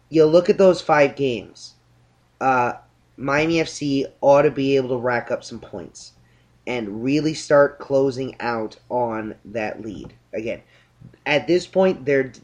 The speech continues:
their destiny is not in their control. They need both Edmonton and, uh,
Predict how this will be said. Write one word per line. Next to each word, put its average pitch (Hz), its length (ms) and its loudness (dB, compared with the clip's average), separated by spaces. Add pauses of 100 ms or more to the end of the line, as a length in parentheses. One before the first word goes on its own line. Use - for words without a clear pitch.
their 131 200 0
destiny 151 580 -2
is 113 140 -6
not 143 340 -2
in 147 200 -4
their 143 160 2
control. 123 520 -4 (360)
They 139 220 0
need 156 440 -4 (560)
both 147 260 2
Edmonton 165 640 0 (220)
and, 151 420 -2 (300)
uh, 131 560 0